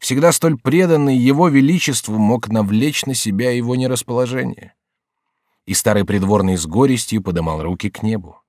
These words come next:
Молодые люди смотрели на Сен-Люка и при этом откровенно пересмеивались между собой, что увеличивало отчаяние маршала. Новобрачная,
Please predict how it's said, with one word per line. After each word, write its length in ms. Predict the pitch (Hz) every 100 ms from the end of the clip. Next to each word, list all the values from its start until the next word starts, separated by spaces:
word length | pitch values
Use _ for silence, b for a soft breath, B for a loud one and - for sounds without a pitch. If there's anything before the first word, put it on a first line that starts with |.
| _ _ _ B B B
Молодые 340 | 101 127 165 180
люди 220 | 175 165
смотрели 440 | 160 143 135 147
на 140 | 139 131
Сен-Люка 500 | - 113 110 131 151
и 140 | -
при 180 | 117 131
этом 200 | 131 117
откровенно 580 | 110 101 95 104 113 107
пересмеивались 760 | 101 92 - 95 82 80 -
между 260 | 90 78 78
собой, 520 | - 76 78 127 143 B -
что 260 | - 180 -
увеличивало 760 | 165 143 117 131 - 147 147 -
отчаяние 640 | 113 - 82 80 82 95
маршала. 560 | 120 147 - - - _ _ _ _ _ _ _
Новобрачная, 880 | 101 101 92 92 107 - 98 92